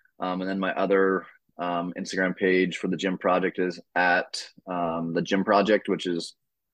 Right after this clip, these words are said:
the G I M project. And then I'm also on Twitter. I don't remember my handle, to be honest. I'm not very active on that. Um,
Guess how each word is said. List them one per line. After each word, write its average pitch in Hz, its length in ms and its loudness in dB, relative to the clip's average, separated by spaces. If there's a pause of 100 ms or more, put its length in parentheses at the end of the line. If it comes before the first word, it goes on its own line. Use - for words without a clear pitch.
(160)
the 92 520 4
G 98 180 2
I 92 120 6
M 92 340 0
project. 98 480 2 (920)
And 98 180 0
then 101 420 2 (140)
I'm 110 120 -2
also 123 300 0
on 110 120 0
Twitter. 104 560 0 (220)
I 104 80 -2
don't 98 140 -4
remember 95 180 -6
my 92 120 -2
handle, 90 300 -4
to 82 60 -6
be 92 160 0
honest. 92 340 -2
I'm 87 120 -2
not 87 180 -2
very 90 180 4
active 87 300 2
on 87 140 -2
that. 87 300 -2 (640)
Um, 85 520 2